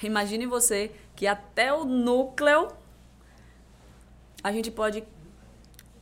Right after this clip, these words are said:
buscar, cavar e tá lá que ele veio. Não acaba nunca. Acaba nunca. É um, é uma min-, é um, é uma mineração, é uma, uma, uma uma coisa i-, inesgotável, uma fonte inesgotável,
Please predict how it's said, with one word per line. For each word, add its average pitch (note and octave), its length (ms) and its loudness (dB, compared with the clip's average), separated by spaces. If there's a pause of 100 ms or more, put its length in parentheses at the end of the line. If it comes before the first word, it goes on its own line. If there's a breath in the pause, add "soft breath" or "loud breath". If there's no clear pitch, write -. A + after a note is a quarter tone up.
buscar, G#3 1000 -6
cavar G3 580 -4
e A3+ 40 -4
tá A3 240 -6
lá G3+ 200 0
que G#3+ 160 -8
ele G#3+ 140 -4
veio. G3 580 -8
Não C4+ 120 -6
acaba D4 280 -6
nunca. G#3+ 600 -4 (520)
Acaba A3+ 380 -10
nunca. G#3+ 680 -6 (580 loud breath)
É G#3 120 -4
um, B3+ 160 -6
é A#3 80 -6
uma C4+ 140 -2
min-, B3+ 320 -2
é A3 80 -6
um, B3 140 -8
é - 40 -6
uma B3 100 -4
mineração, G#3+ 960 -6
é G3 80 -4
uma, G#3+ 160 -8
uma, G#3 340 -10
uma G#3 240 -10 (300)
uma G3 120 -10
coisa A3+ 280 -4
i-, A3+ 200 -12 (260)
inesgotável, B3 840 0
uma A#3+ 120 0
fonte D4 640 -2
inesgotável, B3 920 -6